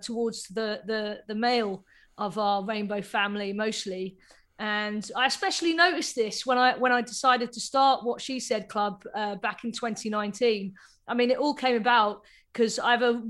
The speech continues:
great group of male gay friends. They're brilliant. I absolutely love them. But I don't really know many lesbians or, or many queer females, to be honest. So it was, it was, uh, an, an all-dayer on Canal Street,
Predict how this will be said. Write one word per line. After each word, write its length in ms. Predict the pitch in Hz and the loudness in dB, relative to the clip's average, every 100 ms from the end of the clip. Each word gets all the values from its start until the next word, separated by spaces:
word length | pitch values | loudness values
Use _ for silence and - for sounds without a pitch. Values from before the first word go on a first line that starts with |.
| 202 | -12
great 480 | - 262 320 294 - | -10 2 4 4 0
group 340 | - 269 240 240 | -2 -2 0 -2
of 260 | 196 190 - | -4 -8 -4
male 560 | 240 247 240 226 220 - _ _ - | 2 4 6 4 0 -4 _ _ 2
gay 200 | 226 214 | 2 2
friends. 460 | 240 240 285 294 | 2 4 4 2
They're 120 | 247 | -2
brilliant. 420 | 190 277 262 220 202 | 0 0 2 0 0
I 80 | |
absolutely 500 | 233 233 233 233 220 | -2 -2 -4 -2 -2
love 220 | 233 240 196 | 0 -2 -2
them. 240 | 196 190 - - _ 247 | -10 -10 -14 -20 _ -2
But 60 | |
I 60 | 247 | 4
don't 180 | 311 320 | 4 4
really 220 | 330 294 | 0 4
know 260 | 302 311 | 6 6
many 240 | 294 285 247 | 4 0 2
lesbians 720 | 247 277 320 330 415 - - - | 2 0 -4 -6 -6 -8 -8 0
or, 220 | 254 254 | 4 6
or 140 | 254 254 | 4 4
many 280 | 269 247 - | 4 2 0
queer 340 | - 262 247 | -2 2 2
females, 580 | 254 302 320 220 196 - | 2 -2 0 -2 -2 -10
to 100 | - | -8
be 100 | 202 | -6
honest. 500 | 202 240 269 - - _ _ _ | -4 -4 -6 -10 -14 _ _ _
So 340 | - - 254 254 | -4 6 8 8
it 200 | 247 262 | 6 4
was, 280 | 285 - | 0 -4
it 180 | - 277 | -4 -2
was, 300 | 269 247 - | 0 -2 -2
uh, 380 | 269 262 254 254 - | 2 6 6 6 2
an, 200 | 269 269 - - 277 | -2 -2 -6 -6 0
an 100 | 277 | 2
all-dayer 680 | 311 285 311 311 254 226 226 _ _ - | 2 0 2 4 4 2 -2 _ _ -6
on 120 | 240 | -4
Canal 380 | 254 247 285 285 | 2 6 6 4
Street, 500 | - 220 208 220 | -2 -2 -2 -6